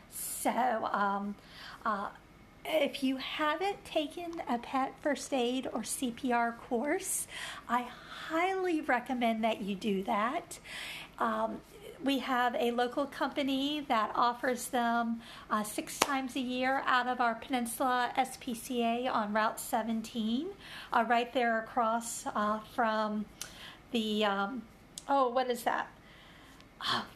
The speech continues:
goodness gracious, my mind just went blank. So, but yes, you can take pes-, pet first aid and C P R. I will include the links,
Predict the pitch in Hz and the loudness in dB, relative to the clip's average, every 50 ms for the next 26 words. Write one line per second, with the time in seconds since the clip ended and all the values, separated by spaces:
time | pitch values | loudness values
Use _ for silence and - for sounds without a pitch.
0 | - - - 359 381 381 359 - - - 277 214 202 - - - 196 - - 247 | -14 -2 0 0 2 2 0 -2 0 -2 0 0 0 -2 -4 -6 -6 -2 0 0
1 | 233 233 269 277 285 294 285 269 294 262 277 - - - - - 220 208 - - | 0 2 2 0 0 0 0 0 -2 -2 -2 -4 -8 -8 -6 -2 0 0 0 0
2 | - - - - - - - - - - - - - - - - 285 240 214 254 | -6 -12 -16 -20 -20 -20 -20 -20 -16 -14 -14 -14 -12 -4 2 4 4 4 6 4
3 | 254 254 262 277 - - - - - - - - 240 247 285 277 - 330 311 294 | 2 4 4 4 4 4 2 -2 -2 -12 -6 -2 0 0 0 -2 -4 -6 -6 -4
4 | - 294 269 269 - - - 302 277 277 - - - - - - - 311 285 - | 0 -2 -2 -2 -4 -4 -2 -2 -2 -2 -4 -14 -18 -20 -18 -8 -2 -2 -2 -2
5 | - - 294 277 - - - 269 254 254 233 262 247 240 - - - 247 233 - | -2 -4 -4 -4 -4 -2 -2 0 0 0 -2 -4 -6 -6 -6 -6 -6 -6 -6 -2
6 | - 247 220 226 254 294 330 - - - 254 233 226 214 226 220 220 220 214 220 | 0 2 4 4 4 2 2 -2 2 4 4 4 4 2 0 0 0 0 -2 -4
7 | - - - 277 262 254 240 226 254 247 240 233 226 220 247 - - - - - | -6 -4 -2 -2 0 0 0 0 0 2 2 2 0 0 -2 -4 -8 -12 -12 -10
8 | - | -10